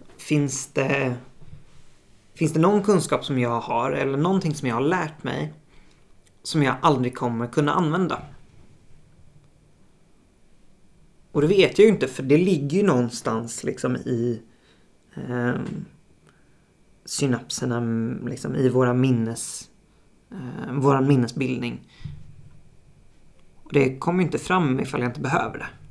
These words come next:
liksom. Det ligger ju det undermedvetet. Men min fråga blir, så här för att avsluta, blir, tror du att du har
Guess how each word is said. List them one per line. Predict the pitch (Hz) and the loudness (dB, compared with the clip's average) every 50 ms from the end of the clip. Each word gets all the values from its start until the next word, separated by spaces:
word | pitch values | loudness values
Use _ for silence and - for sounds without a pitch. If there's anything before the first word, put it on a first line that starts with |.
| - - | -20 -20
liksom. | - - - - - - - - - - - - - - - - - - - - - - - - - | -14 -12 -12 -12 -12 -14 -20 -20 -20 -20 -20 -20 -20 -20 -20 -20 -20 -20 -20 -20 -20 -20 -20 -14 -6
Det | - | -2
ligger | 143 151 131 120 131 | 0 2 2 2 4
ju | 147 | 4
det | 151 147 127 | 6 6 6
undermedvetet. | 127 123 117 113 117 - - - 117 110 - - - - - - - - _ _ _ - - - - - - - - - - - - _ - - - - - - - - - - - - _ - _ _ _ _ _ _ _ _ _ _ _ - - - - - _ - - - - _ _ _ _ _ _ _ _ _ _ _ - - - - - _ _ _ - - - - - _ _ _ _ - - - | 4 2 0 -2 -4 -6 -8 -8 -10 -10 -12 -16 -18 -18 -18 -20 -20 -20 _ _ _ -20 -20 -20 -20 -20 -20 -20 -20 -20 -20 -20 -20 _ -20 -20 -20 -20 -20 -20 -20 -20 -20 -20 -20 -20 _ -20 _ _ _ _ _ _ _ _ _ _ _ -20 -20 -20 -20 -20 _ -20 -20 -20 -20 _ _ _ _ _ _ _ _ _ _ _ -20 -20 -20 -20 -20 _ _ _ -20 -20 -20 -20 -20 _ _ _ _ -20 -12 -4
Men | - 151 151 151 151 147 147 151 - - - - | 2 4 6 6 6 6 4 2 -2 -8 -10 -2
min | - 156 160 156 | 2 4 4 4
fråga | 151 156 190 180 170 160 165 180 | 6 6 6 6 6 6 4 4
blir, | 156 139 127 135 131 135 - - - 127 131 113 - 147 - - - - - _ - _ _ - | 4 4 4 4 2 0 -2 -4 -8 -8 -8 -10 -10 -12 -12 -14 -16 -18 -20 _ -20 _ _ -6
så | - 135 | -2 -2
här | 131 | -2
för | 131 135 143 | 0 0 0
att | 135 | 2
avsluta, | 147 139 - - - 156 147 151 - 127 120 - - - - - - | 2 0 0 2 2 2 2 2 -2 -6 -6 -6 -10 -18 -20 -18 -10
blir, | - 143 127 135 131 131 131 131 127 127 131 - - - - - - _ _ - - - _ _ _ _ - - - | -4 0 2 6 6 6 6 6 4 0 -6 -12 -20 -20 -20 -20 -20 _ _ -20 -20 -20 _ _ _ _ -20 -20 -8
tror | - - 156 156 151 | -2 2 4 4 4
du | 151 170 180 190 | 4 2 0 0
att | 190 190 | 0 2
du | 156 127 | 2 4
har | 127 135 127 131 - | 4 2 0 -2 -8